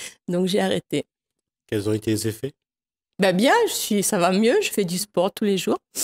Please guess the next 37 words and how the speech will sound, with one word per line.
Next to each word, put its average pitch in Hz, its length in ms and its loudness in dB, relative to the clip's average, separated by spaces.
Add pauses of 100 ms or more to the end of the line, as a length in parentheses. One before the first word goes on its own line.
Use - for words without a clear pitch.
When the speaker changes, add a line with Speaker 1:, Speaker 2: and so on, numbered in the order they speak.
(480)
Speaker 1:
Heureusement, 175 500 0
je - 80 -4
fais 247 100 0
du 202 120 -2
sport - 280 -2
tous - 120 -6
les 208 140 2
jours. 190 280 -2 (460)
Speaker 2:
Tac, 135 300 -2 (180)
on 123 100 -4
va 120 120 4
juste 131 240 -2
regarder 139 320 2
le 139 100 2
livre, 160 300 0
euh, 123 540 0 (180)
et 131 220 -4
Ras 120 360 -2
le 131 120 2
sein, 143 320 0 (340)
on 117 60 -14
va 110 100 -2
Speaker 1:
Oui. 101 80 2
Speaker 2:
le 107 60 0
montrer. 123 400 -2 (2000)
Donc, 117 360 -4
je, 117 120 -4
voilà 110 400 -2
le 107 120 -2
livre 113 460 -4 (180)
écrit 120 420 -4
donc 127 180 -4 (140)
par 107 180 -4 (240)
Marie-Claude 107 580 -6 (120)
Barbin 113 380 -6 (580)
sur - 380 -2
son, 131 580 0